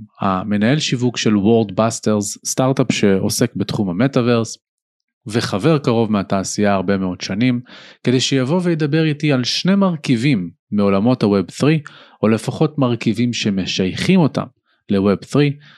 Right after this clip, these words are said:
וזה הגיימינג והמטאברס. דיברנו על איך בכלל עולמות הגיימינג מתחברים לקריפטו ול-N F T, ומשם לקחנו את זה לכיוון של איך עולמות המטאברס מתחברים לגיימינג, לקריפטו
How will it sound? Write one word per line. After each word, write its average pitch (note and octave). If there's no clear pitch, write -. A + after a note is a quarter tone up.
וזה G#2
הגיימינג E3
והמטאברס. G#2
דיברנו G#3+
על F3
איך G#3
בכלל D3+
עולמות A#2+
הגיימינג B2
מתחברים G#2+
לקריפטו B2+
ול-N G2
F -
T, -
ומשם A#2
לקחנו B2+
את B2+
זה B2
לכיוון B2
של A2
איך A2+
עולמות A2
המטאברס A#2+
מתחברים G2+
לגיימינג, A2
לקריפטו G#2